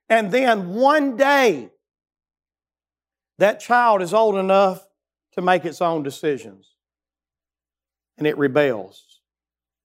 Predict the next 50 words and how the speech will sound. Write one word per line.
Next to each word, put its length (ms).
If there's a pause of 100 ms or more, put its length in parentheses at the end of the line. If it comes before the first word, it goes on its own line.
(480)
And 160
that 120
child 400
goes 240
out 220
into 240
the 80
world, 520
and 160
that 180
child 340
gets 260
itself 480
involved 560
in 140
things 380
that 160
the 80
parent 400
can't 180
even 220
imagine 760 (220)
that 160
they 120
would 180
have 120 (100)
ever 320
done 320
anything 440
like. 140
That's 180
not 160
the 80
way 180
they 160
raised 380
them. 140 (180)
That's 180
not 220
the 60
way 200
they 180
reared 380
them 180
up. 200
This 180
is 140
not 200
what 200
the, 120